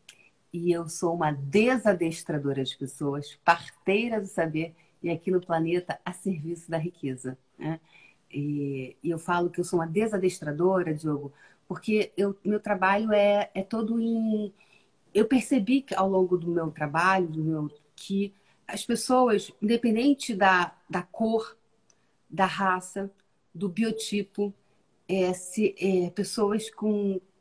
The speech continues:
tidas como perfeitas e outras pessoas não, não estão como perfeitas assim dentro de um modelo de beleza, de um padrão de beleza muito, elas tinham o mesmo problema.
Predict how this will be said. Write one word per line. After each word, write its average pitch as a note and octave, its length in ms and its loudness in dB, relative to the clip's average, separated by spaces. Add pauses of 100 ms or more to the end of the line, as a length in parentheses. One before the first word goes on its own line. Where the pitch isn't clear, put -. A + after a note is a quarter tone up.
(160)
tidas G#3+ 380 -4
como G3+ 200 0
perfeitas - 960 -4 (320)
e - 140 -6 (160)
outras A3 320 2
pessoas G#3 280 0
não, G#3+ 120 0 (220)
não A#3+ 120 0
estão B3 220 -2
como A3 180 2
perfeitas G3+ 680 0
assim F3+ 220 -6
dentro G3+ 260 -8
de F#3 140 -10
um G3+ 80 -2
modelo F#3+ 420 0
de F3 140 -18
beleza, F#3 680 0 (320)
de F#3+ 100 0
um F#3+ 80 4
padrão F#3 500 2
de G#3+ 240 -2
beleza F3+ 420 2
muito, F#3 420 0 (1300)
elas B3+ 400 -2
tinham D4 260 4
o C#4 40 6
mesmo D#4 280 4
problema. B3 600 0